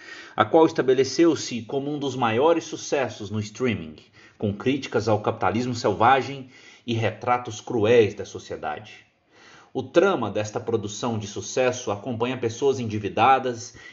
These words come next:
e desesperadas que aceitam participar de uma competição mortal na tentativa de chegar ao final e receber o prêmio de quarenta e cinco vírgula seis bilhões de wons. A obra cinematográfica não deixa a desejar no campo visual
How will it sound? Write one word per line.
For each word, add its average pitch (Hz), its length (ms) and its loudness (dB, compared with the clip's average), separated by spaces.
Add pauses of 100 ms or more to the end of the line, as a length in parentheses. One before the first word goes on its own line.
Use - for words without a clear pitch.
e 127 80 -4
desesperadas 139 920 2
que - 100 -8
aceitam 110 480 -2
participar 107 800 0
de 104 140 -4
uma 107 180 -2
competição 135 560 -4
mortal 123 640 0 (300)
na 110 100 -2
tentativa 123 640 -2
de 131 80 -8
chegar 131 400 2
ao 151 80 4
final 123 520 -4 (200)
e 113 120 -4
receber 113 420 0
o 113 60 0
prêmio 113 500 0
de 98 140 -10
quarenta 107 500 -2
e 113 80 -4
cinco 156 360 -6
vírgula 117 340 -2
seis 127 320 -2
bilhões 113 580 2
de 92 160 -4
wons. - 480 -8 (760)
A 90 120 4
obra 110 320 6
cinematográfica 104 1080 -4
não 135 380 -6
deixa 156 400 -2
a - 20 -2
desejar 127 760 -4
no 104 160 -4
campo 104 280 -6
visual 95 640 0